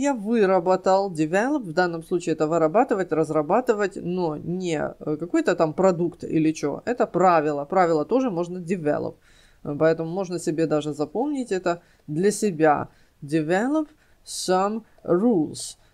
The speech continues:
то есть разработать или выработать какие-то, э, правила.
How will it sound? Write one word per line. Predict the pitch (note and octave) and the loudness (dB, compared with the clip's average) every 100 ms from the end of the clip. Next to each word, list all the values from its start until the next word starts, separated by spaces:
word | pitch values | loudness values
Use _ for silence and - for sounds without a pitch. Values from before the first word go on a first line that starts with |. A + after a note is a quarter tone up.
| _ | _
то | E3 | 0
есть | E3 D#3+ | 0 2
разработать | G3 F#3+ F3+ E3+ D#3 G#3 D4+ D4+ - | 2 4 2 2 2 2 4 0 0
или | F3+ D#3 | 2 2
выработать | D3 A3+ B3 A#3 A#3+ B3 C#4 C#4+ | 2 2 2 4 2 4 0 0
какие-то, | F3 - G3 A#3+ B3 B3+ B3+ _ _ | -2 -2 -2 -2 4 4 4 _ _
э, | - E3+ E3+ | 2 4 4
правила. | A3+ A3 F3+ D3 D3 C#3+ C#3+ | 6 6 6 4 0 -2 -4